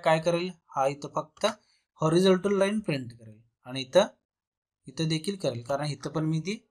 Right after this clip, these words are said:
एचआर टॅग वापरलेला आहे. ठीक आहे, हे झाले ब्लॉक लेवल वेगवेगळे टॅग्स आणि हा एक एचआर टॅग.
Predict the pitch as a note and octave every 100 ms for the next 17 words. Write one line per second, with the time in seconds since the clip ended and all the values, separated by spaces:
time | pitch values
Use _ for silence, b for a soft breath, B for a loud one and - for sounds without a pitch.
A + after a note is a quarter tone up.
0 | - C3 - B2+ C3 F#3 G#3 - - B2+
1 | C3 D3 - - - - _ _ _ _
2 | _ _ - C3 F3+ F#3+ _ _ _ _
3 | _ _ _ _ _ _ - E3 E3+ E3+
4 | G#3 G#3 C#3 D#3+ F#3 G#3+ - G3 F3+ F3+
5 | G#3 D#3+ E3 E3 E3+ F3+ - D#3+ C3 A2+
6 | - - - C3+ D#3 E3 F3+ F3 F#3+ -
7 | F3+ D#3+ F3+ D#3+ D3+ G#2+